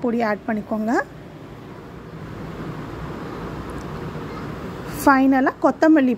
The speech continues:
பொடி. கொத்தமல்லி பொடி ரொம்ப போடாதீங்க, ரொம்ப கசந்துரும். So, ஒரு ரொம்ப கம்மியா, ஹாஃபுக்கும் கம்மியா போட்டா போதும். ஃபைனலாக கொஞ்சோண்டு தண்ணி ஆட் பண்ணிக்கோங்க. இந்த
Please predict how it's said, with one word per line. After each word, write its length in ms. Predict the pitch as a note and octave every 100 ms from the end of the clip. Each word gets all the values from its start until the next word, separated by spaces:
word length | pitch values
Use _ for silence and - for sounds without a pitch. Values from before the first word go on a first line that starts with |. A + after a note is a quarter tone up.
| A#3
பொடி. 200 | G#3+ F4 -
கொத்தமல்லி 420 | D4 C#4+ F#4+ F#4+ C#4
பொடி 180 | C4+ E4+ D4
ரொம்ப 220 | A#3+ D#4+ D4
போடாதீங்க, 440 | C4 C4 A#3 A3 D#4+
ரொம்ப 220 | B3 B3 E4+ C4
கசந்துரும். 680 | - - F4 E4+ A#3+ A#3 F#4 -
So, 80 | C#4 B3+ B3
ஒரு 140 | A#3+ B3 - - - -
ரொம்ப 380 | B3+ D#4 F#4+ C#5 A#4+
கம்மியா, 340 | C#4 A#3+ B3 A3+ -
ஹாஃபுக்கும் 560 | B3 D4 - - B4+
கம்மியா 280 | - A#3 B3 B3
போட்டா 220 | A#3 G#3 G#3+
போதும். 280 | G#3+ G3+ F4 B4+ - - - - - - - - - -
ஃபைனலாக 500 | - D#4 D#4 C#4+ A4+ -
கொஞ்சோண்டு 560 | D4+ D#4 F4+ G4 B4+ A#4
தண்ணி 220 | C#4+ B3 B3+
ஆட் 120 | G#3 A#3
பண்ணிக்கோங்க. 420 | G#3 G#3 G3+ C#4+ C5+ B4+ - - -
இந்த 120 | -